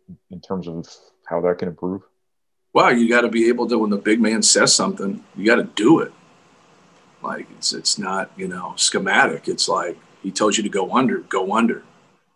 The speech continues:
Speaker 2: He tells you to down it and keep it on the side, down it and keep it on the side. When, you know, we were out there giving commands, that's what's kinda different about this situation. And I'm hearing the big guys give commands and guards aren't reacting to it to do it. So it's not,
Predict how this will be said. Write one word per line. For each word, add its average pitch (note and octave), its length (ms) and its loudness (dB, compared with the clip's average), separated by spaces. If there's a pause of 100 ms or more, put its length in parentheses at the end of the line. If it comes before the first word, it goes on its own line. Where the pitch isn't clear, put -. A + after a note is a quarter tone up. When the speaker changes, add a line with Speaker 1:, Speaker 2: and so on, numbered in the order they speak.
(100)
Speaker 2:
He F#2 120 -6
tells F#2+ 320 -2
you G2 60 -4
to - 80 -4
down G2 340 0
it G#2+ 60 -2
and - 100 -6
keep G2+ 200 -2
it G#2+ 60 -2
on G2 100 -4
the G2 60 -12
side, G#2+ 440 2
down G#2+ 240 -2
it G#2 40 -4
and F#2 120 -6
keep - 180 -2
it G2 80 -6
on F2+ 100 -2
the F#2 60 -8
side. - 480 0 (640)
When, - 360 -6
you G#2 80 -6
know, F#2+ 80 -6
we G#2 160 -2
were A2 120 0 (140)
out G#2+ 160 4
there G#3+ 120 4
giving A2 300 0
commands, G#2 480 0
that's G2+ 160 -4
what's G#2 160 2
kinda G2+ 340 -2
different G#2 340 0
about F2 260 -4
this F#2+ 380 -4 (500)
situation. - 640 2
And G2 80 -6
I'm A2+ 160 4
hearing A#2 320 4
the G2+ 60 0
big A2 220 0
guys G#2+ 220 2
give G#2 200 -2
commands A#2 420 0
and F2+ 100 -8
guards A#2 320 0
aren't G2 140 -2
reacting F2+ 500 0
to - 280 -8
it D#2 100 -10
to - 60 -20 (100)
do A2 240 2
it. - 160 -6
So F#2 220 2
it's - 160 0
not, A2 320 2